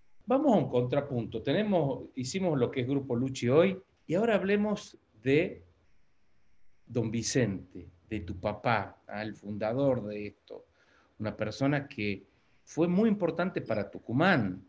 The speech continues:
fue muy importante. Yo re-, lo recuerdo con muchísimo cariño cuando yo era,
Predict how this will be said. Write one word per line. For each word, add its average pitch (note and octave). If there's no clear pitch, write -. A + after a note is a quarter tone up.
fue A#2+
muy D#3+
importante. C#3+
Yo C3
re-, C#3
lo B2+
recuerdo D3
con A2+
muchísimo C3
cariño C#3
cuando G#2+
yo C3+
era, D3